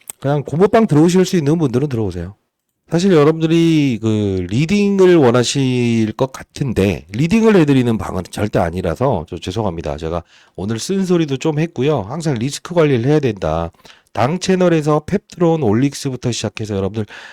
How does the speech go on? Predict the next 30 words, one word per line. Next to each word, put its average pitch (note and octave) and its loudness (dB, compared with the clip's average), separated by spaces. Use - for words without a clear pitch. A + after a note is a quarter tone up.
제가 G#2+ 0
이십 C3 -2
년 C#3+ 0
동안 B2+ 0
자산운용사에 A2 -2
있던 G2+ -6
경험을 B2 -2
토대로 A#2 -4
해서 G2+ -6
종목들 F2+ -10
많이 G2 -12
말씀해 F#2+ -6
드렸고 F2 -6
실제로 F#3 0
에이치엘비 D3 -2
비중 C#3+ -6
조절하자. G2 0
음, E2 -14
그리고 C3+ 0
이 C#3+ -2
금양이라는 D#3+ 0
종목이나 C3 -2
삼부토건 F#3+ -4
같은 B2+ -2
이런 F3+ 0
종목을 F3+ 2
지속적으로 F3 0
매도를 C#3+ 4
해야 D#3 6
된다. C#3+ 0